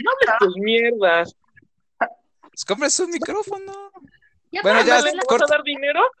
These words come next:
Speaker 1: No manches,
Speaker 2: Espérate.
Speaker 1: este güey.
Speaker 2: Corta esta parte, ya sigue, Andrea.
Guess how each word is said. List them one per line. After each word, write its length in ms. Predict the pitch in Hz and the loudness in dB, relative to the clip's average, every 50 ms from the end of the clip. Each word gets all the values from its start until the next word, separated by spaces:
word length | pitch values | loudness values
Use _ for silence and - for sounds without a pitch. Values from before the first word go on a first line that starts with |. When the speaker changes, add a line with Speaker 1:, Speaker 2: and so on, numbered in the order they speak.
| - - _ _ | -18 -20 _ _
Speaker 1:
No 200 | - 240 269 277 | -2 0 2 2
manches, 520 | 269 254 240 226 208 214 277 294 - 294 226 | 2 0 0 0 0 -2 -2 -4 -4 -4 -2
Speaker 2:
Espérate. 260 | - 190 196 180 180 | 0 -2 -2 -2 -2
Speaker 1:
este 240 | 165 - 254 240 214 | -2 -2 -2 -2 -4
güey. 260 | 196 202 208 196 185 - _ _ _ _ _ _ _ _ _ _ _ _ _ _ _ _ _ _ _ - | -6 -6 -8 -8 -8 -12 _ _ _ _ _ _ _ _ _ _ _ _ _ _ _ _ _ _ _ -2
Speaker 2:
Corta 240 | 180 196 - - 233 | -2 -2 0 0 -2
esta 160 | - - 220 - | 0 0 -4 -4
parte, 340 | - 185 185 - - 165 143 | -4 -8 -8 -6 -8 -8 -4
ya 140 | 147 170 175 | -2 -2 -2
sigue, 220 | - 190 185 175 | -2 -4 -6 -8
Andrea. 280 | 170 156 139 127 123 - | -8 -10 -12 -14 -16 -18